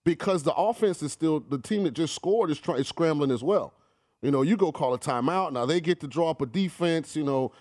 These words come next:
now they get, you know, coordinated and, and focused as well. So, you know, I, I, I'm kinda appalled. I, I, I'd like to talk to, I'm gonna, you know what, that's one of my projects this offseason. I'm going to reach out to some college basketball coaches, just ask them from a practice protocol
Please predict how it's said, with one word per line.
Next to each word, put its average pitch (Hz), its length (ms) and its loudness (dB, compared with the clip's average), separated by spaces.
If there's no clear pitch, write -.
now 135 120 2
they 175 140 2
get, 185 300 0
you 165 100 2
know, 151 100 4
coordinated 147 640 2
and, 131 140 -6
and 135 200 -2
focused 147 360 -2
as 113 140 -6
well. 185 260 -2
So, 117 300 -4
you 160 100 0
know, 151 100 0
I, 85 240 -6
I, 85 200 -10
I'm 113 160 -8
kinda 233 300 -4
appalled. 135 440 0
I, 180 80 0
I, 175 380 -2
I'd 190 60 -2
like 240 200 -2
to 139 180 -6
talk 175 260 -2
to, 123 280 -2
I'm 226 120 -2
gonna, 233 220 -2
you 214 80 -2
know 214 60 4
what, 208 360 -2
that's 170 160 -2
one 175 180 -4
of 135 160 -2
my 120 160 -4
projects 110 500 -4
this 107 120 -8
offseason. 92 440 -8
I'm 175 220 -4
going 165 300 0
to 147 100 0
reach 139 240 0
out 123 200 0
to 123 80 -6
some 113 180 -6
college 120 280 -2
basketball 113 360 -2
coaches, 107 340 -6
just 127 240 -4
ask 135 280 -2
them 127 120 -6
from 120 160 -6
a 110 60 -4
practice 135 380 -2
protocol 139 580 0